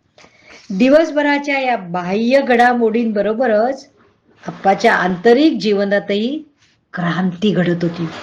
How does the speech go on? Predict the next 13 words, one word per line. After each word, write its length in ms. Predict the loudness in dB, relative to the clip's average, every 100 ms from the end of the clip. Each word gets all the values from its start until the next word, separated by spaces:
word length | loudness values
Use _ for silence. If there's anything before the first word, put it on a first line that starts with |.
| -18 -18 -18 -18 -16 0
सद्गुरू 440 | 2 2 2 4 6
बाबांनी 520 | 4 4 4 2 0
दिलेलं 560 | -2 -2 0 0 -2 -2
अनमोल 520 | -2 -2 2 4 4
लेणं 460 | 4 2 0 -4 -6 -12 _ _ _ 2
ते 240 | 4 4
जीवाभावानं 960 | 2 2 4 4 4 0 -2 -2 -2 0
वापरीत 560 | 0 -2 -2 -4 -2
होते. 360 | -4 -4 -8 -10 _ _ _ _ _ _ _ -4
त्याचा 560 | 2 4 2 2 2 2
दैवी 540 | 4 4 4 4 2
साज 540 | 4 2 4 4 4 2
आपल्या 560 | -2 0 2 2 2